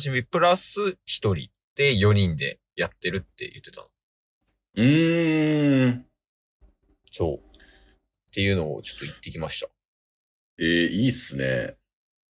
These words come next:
Speaker 2: そういうの。
Speaker 1: ちょっとだけ待ってな。
Speaker 2: はい。あ、そっか。一回やり直し？
Speaker 1: いや。やり直しは大丈夫やねんけど。
Speaker 2: あ、大丈夫ですか？
Speaker 1: はい。やり直し大丈夫なんですけど、ちょっと緊急事態です。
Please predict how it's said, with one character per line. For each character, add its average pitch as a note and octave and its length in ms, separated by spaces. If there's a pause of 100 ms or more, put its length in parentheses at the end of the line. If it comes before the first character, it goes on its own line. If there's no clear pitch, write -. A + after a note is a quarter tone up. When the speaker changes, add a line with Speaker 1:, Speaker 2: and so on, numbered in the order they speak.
(160)
Speaker 2:
そ - 340
う D2 60
い C#2+ 140
う C2+ 60
の。 A1 220 (680)
Speaker 1:
ち A#2 100
ょ - 20
っ - 20
と B2 100
だ A#2 40
け A2 80
待 D#2+ 120
っ - 40
て - 60
な。 C2+ 200 (1160)
Speaker 2:
は D#2 120
い。 - 100 (1120)
あ、 - 180
そ - 120
っ - 20
か。 - 160
一 A#2+ 80
回 C3 140
や A#2+ 80
り A#2+ 80
直 A#2 120
し？ - 280 (400)
Speaker 1:
い - 60
や。 D#3+ 160 (840)
や C#3+ 120
り D3 80
直 C#3+ 160
し - 80
は C3+ 80
大 B2 140
丈 A#2 100
夫 F2 40
や D2 60
ね C2+ 100
ん - 20
け - 100
ど。 - 240 (920)
Speaker 2:
あ、 A2+ 100
大 A2 120
丈 G2 60
夫 - 0
で D#2 60
す - 80
か？ - 220 (500)
Speaker 1:
は G#2 120
い。 - 80
や B2+ 80
り D3+ 60
直 E3 120
し D#3+ 100
大 E3 140
丈 D#3+ 100
夫 A#2+ 40
な F#2+ 80
ん - 20
で F2+ 40
す - 80
け G2+ 80
ど、 F2+ 140
ち - 100
ょ C3 40
っ - 20
と - 80
緊 G3+ 240
急 F#3 120
事 E3 140
態 G#2+ 160
で E2+ 100
す。 - 260